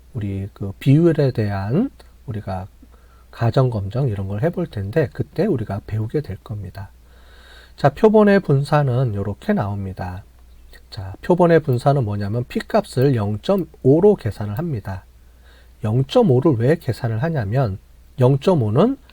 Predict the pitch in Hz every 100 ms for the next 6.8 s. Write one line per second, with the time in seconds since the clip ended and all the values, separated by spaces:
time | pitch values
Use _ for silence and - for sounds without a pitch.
0 | - _ - 120 123 151 196 185 117 120
1 | 120 139 - 110 - 127 120 135 - -
2 | 143 151 - 107 143 202 - - - -
3 | 95 - _ - _ _ _ _ - -
4 | 143 151 143 170 123 113 113 135 233 -
5 | - - - - - - - 170 175 165
6 | - 196 185 - 156 135 98 101